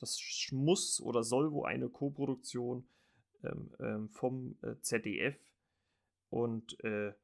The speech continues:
Netflix sein. Ich bin wirklich mal gespannt, ähm, um was es da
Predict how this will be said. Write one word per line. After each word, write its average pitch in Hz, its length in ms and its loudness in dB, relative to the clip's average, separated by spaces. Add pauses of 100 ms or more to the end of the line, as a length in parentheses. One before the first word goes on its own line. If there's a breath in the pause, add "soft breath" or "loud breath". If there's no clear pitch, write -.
(180)
Netflix 110 500 -4
sein. 107 180 -2
Ich 101 140 -10
bin 143 160 -2
wirklich 156 240 -2
mal 120 140 2
gespannt, 135 680 -6
ähm, 117 680 -8
um 113 140 -8
was 113 200 -4
es - 380 -6
da 101 180 -2